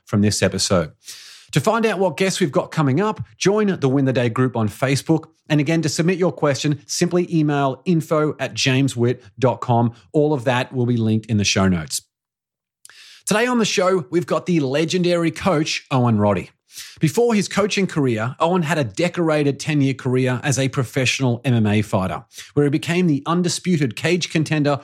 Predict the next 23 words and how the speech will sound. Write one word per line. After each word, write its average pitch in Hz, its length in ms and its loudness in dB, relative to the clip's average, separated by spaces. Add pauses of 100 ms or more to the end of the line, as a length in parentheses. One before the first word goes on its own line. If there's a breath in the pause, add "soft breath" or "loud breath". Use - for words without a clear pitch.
(100)
world 156 320 0
champion, 131 540 0 (140)
and 131 140 0
defended 120 420 0
his 120 180 -2
title 127 500 0 (120 loud breath)
three 127 280 2
times. 92 540 -2 (680 loud breath)
Owen 226 240 2
is 185 200 -2
a 180 100 0
Brazilian 156 760 0
Jiu-Jitsu 175 540 0
black 139 360 -2
belt 170 340 0
under 147 160 2
coach 151 400 -2
John 127 240 2
Kavanagh, 139 560 0 (180 loud breath)
and 151 100 2
along 165 280 2
with 165 160 -2
competing, 147 680 0